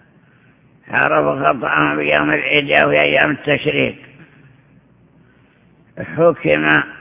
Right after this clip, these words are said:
بأنهم وقفوا في عرفة. وهكذا أيضا لو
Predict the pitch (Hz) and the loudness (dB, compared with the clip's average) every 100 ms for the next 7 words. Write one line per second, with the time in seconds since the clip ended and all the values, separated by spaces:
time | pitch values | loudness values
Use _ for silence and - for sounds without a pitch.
0 | - - - - _ _ - 131 139 147 | -20 -20 -20 -20 _ _ 2 4 4 2
1 | 147 127 143 143 143 139 131 139 135 139 | 0 2 0 0 0 0 0 0 0 -2
2 | 131 - - - - _ _ _ _ 123 | -6 -18 -20 -20 -20 _ _ _ _ -2
3 | 131 139 147 120 143 135 135 135 135 127 | 0 2 2 0 -2 0 0 -2 -2 0
4 | 131 110 113 110 - - - _ _ _ | 0 -2 -6 -8 -10 -20 -20 _ _ _
5 | _ _ _ _ _ _ _ _ _ _ | _ _ _ _ _ _ _ _ _ _
6 | - 127 147 147 - 156 151 147 151 151 | -4 0 4 2 2 0 2 2 2 2
7 | 151 143 - - - - - _ _ _ | 2 0 -2 -14 -20 -20 -20 _ _ _
8 | _ _ _ _ _ _ 131 135 143 147 | _ _ _ _ _ _ -2 0 2 2
9 | 156 147 | 2 0